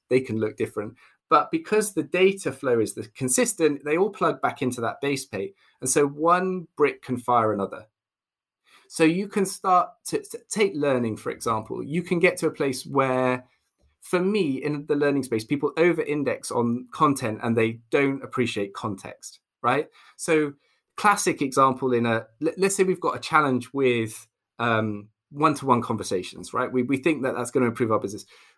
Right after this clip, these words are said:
What most restaurant businesses would do is, "Let's get all our managers in and give them some training on one-to-one conversations." Now, the problem with that is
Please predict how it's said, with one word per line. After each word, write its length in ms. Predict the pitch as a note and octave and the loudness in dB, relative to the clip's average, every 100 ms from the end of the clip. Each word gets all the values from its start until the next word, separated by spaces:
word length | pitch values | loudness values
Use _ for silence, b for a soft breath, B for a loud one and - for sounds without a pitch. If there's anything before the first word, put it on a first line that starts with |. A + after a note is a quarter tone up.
| b _ | b _
What 220 | D3+ F#3+ F3+ - | 2 2 0 -8
most 340 | F3+ A3+ G#3+ - | 0 0 0 -2
restaurant 320 | D3 D3 B2+ | -2 -2 0
businesses 340 | C3+ A2+ A2+ | -2 -2 -6
would 100 | G2+ | -4
do 120 | A2+ | 0
is, 160 | A2+ A2 | 0 0
"Let's 180 | F#3 G#3+ | -2 0
get 180 | G3+ - | -2 -2
all 180 | C#4+ | 0
our 80 | B3+ | 0
managers 420 | A#3 B3 G#3+ C3 | 0 -2 -4 -4
in 100 | B2+ | 0
and 120 | B2+ B2+ | 0 0
give 100 | D3+ | 0
them 140 | C3+ | -2
some 140 | B2+ | -4
training 340 | A#2+ C3 B2 G#2+ | -2 2 2 0
on 100 | G2+ | -4
one-to-one 340 | G2 - F#2 | -6 -6 -8
conversations." 600 | F2+ E2+ - E2 - - _ | -10 -16 -16 -16 -18 -20 _
Now, 160 | D#3+ E3+ | 0 0
the 120 | E3+ | 0
problem 280 | F3 C4 C4 | 0 0 2
with 100 | G3 | 0
that 180 | D#3 C#3+ | 0 0
is 220 | C#3+ - | -4 -6